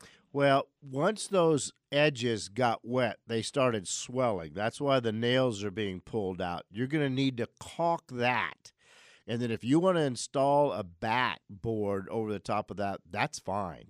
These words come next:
You, you can do it. Uh, most of the time, uh, we don't bat over, you know, T one eleven just four foot on center. Generally, we'll do it sixteen on center, so it kinda looks intentional and,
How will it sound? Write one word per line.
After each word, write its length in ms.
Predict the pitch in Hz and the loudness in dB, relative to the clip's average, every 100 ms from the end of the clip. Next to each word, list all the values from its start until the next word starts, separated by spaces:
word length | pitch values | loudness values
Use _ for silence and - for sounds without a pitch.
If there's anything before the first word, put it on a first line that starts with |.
| _ - | _ -8
You, 200 | 117 - | -8 -8
you 220 | 95 127 | -4 -2
can 220 | - 123 113 | -2 -4 2
do 200 | 139 120 | 2 2
it. 120 | - - - - _ - | -4 -16 -20 -20 _ -6
Uh, 340 | 117 110 104 - - _ | -4 -2 -4 -10 -18 _
most 600 | 117 117 123 165 180 - - | -10 0 4 6 4 0 -14
of 120 | 127 | -6
the 100 | 131 | -4
time, 640 | - 127 113 110 113 123 - _ _ _ _ | -2 -2 -2 0 -2 -4 -10 _ _ _ _
uh, 260 | - 107 104 | -4 -2 -2
we 180 | 101 113 | -2 -2
don't 400 | 101 123 139 139 _ | 2 2 2 0 _
bat 680 | 85 104 95 123 147 139 - 117 | -20 -14 -4 2 2 0 -4 -4
over, 600 | 120 113 107 104 95 85 _ _ | -2 -2 -4 -4 -6 -10 _ _
you 100 | 104 | -8
know, 100 | 98 | -8
T 220 | 92 - | -6 -4
one 200 | 139 123 | -2 0
eleven 500 | 113 110 117 107 101 - _ _ | -2 0 0 0 -4 -10 _ _
just 400 | 104 123 123 - - - | -6 -2 -2 -4 -14 -6
four 280 | 139 127 107 | -2 -2 -2
foot 300 | - 127 107 | -2 -2 0
on 200 | 98 85 | -2 -4
center. 480 | - 151 104 85 82 | -4 -2 -4 -8 -10
Generally, 520 | 98 123 131 123 113 | -4 -2 -2 0 0
we'll 140 | 104 | -2
do 180 | 92 110 | -4 -2
it 140 | 95 - | -4 -6
sixteen 540 | 117 - - 127 151 | -10 -8 -4 -2 0
on 180 | 120 101 | -2 -4
center, 300 | - 110 107 | -6 -6 -6
so 180 | - 101 | -6 -6
it 100 | - | -6
kinda 220 | 120 113 | -6 -4
looks 260 | 110 101 101 | -4 -6 -8
intentional 640 | 90 - 120 - 107 95 | -8 -6 -6 -6 -8 -6
and, 140 | 85 | -8